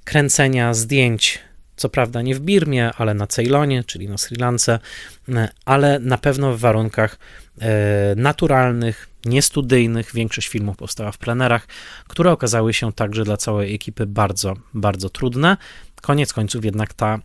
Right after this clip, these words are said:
ekipa dowiozła świetnie wyglądający i świetnie brzmiący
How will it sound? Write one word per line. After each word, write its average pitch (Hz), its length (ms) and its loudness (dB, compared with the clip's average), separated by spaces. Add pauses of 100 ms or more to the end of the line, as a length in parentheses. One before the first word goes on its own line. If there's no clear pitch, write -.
(140)
ekipa 104 500 -4 (460)
dowiozła 123 680 2
świetnie 147 400 0
wyglądający 104 760 0 (200)
i - 60 -6
świetnie 107 460 -2
brzmiący 120 680 2